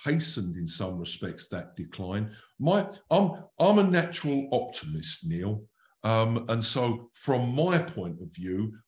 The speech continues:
I think that however far we go down, I do still think that there hopefully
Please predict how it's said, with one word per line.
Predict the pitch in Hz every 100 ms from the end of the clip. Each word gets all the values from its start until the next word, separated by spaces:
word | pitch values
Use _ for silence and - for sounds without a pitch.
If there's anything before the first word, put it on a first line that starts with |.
| -
I | 113
think | 110 147 131 120 120
that | 120 117 -
however | - 120 180 175
far | 156 - 147 139
we | 123 123
go | 117 120 113
down, | 107 107 98 92 95 - _ -
I | 117
do | 117 - 175
still | - - 107 85
think | - 98 87 98 -
that | 107 -
there | 117 113 107 - - -
hopefully | 170 156 - - 87 95 101 -